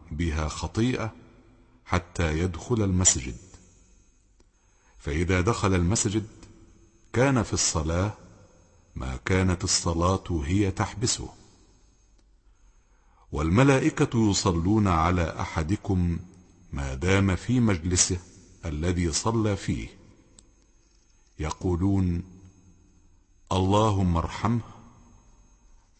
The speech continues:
اللهم اغفر له، اللهم تب عليه"، ما لم يؤذ فيه،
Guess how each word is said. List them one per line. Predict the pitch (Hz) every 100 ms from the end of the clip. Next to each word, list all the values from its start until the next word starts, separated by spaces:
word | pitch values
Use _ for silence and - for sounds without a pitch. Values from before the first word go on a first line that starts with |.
| 85
اللهم | 87 85 104 117 98 92 85
اغفر | 120 117 - 92
له، | 78 80 95 - - - - - _ - _ _ _ _ _ _ _ _ 87
اللهم | 85 85 120 120 98 95 90
تب | 92 165 107
عليه"، | 76 69 65 57 - - - - _ _ _ _ _ _ _ _ _ _ _ -
ما | 87 123 98
لم | 80 76 73
يؤذ | 92 123 90 87
فيه، | - 113 117 -